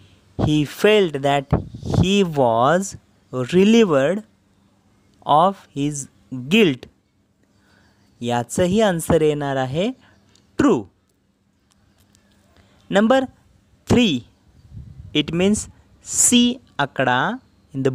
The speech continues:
book. The astrologer tried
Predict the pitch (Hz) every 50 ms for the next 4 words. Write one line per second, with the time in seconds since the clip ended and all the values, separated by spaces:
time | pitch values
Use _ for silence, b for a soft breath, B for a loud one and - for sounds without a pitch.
0 | 123 139 175 226 - - - _ _ _ _ _ _ _ b b b b b b
1 | b b b b b b 143 156 208 208 - - - 147 151 - - - - 220
2 | 214 208 202 180 165 170 175 180 185 220 220 - _ _ _ _ _ _ _ _
3 | _ _ _ _ _ - - - - - 165 175 190 202 180 143 127 127 -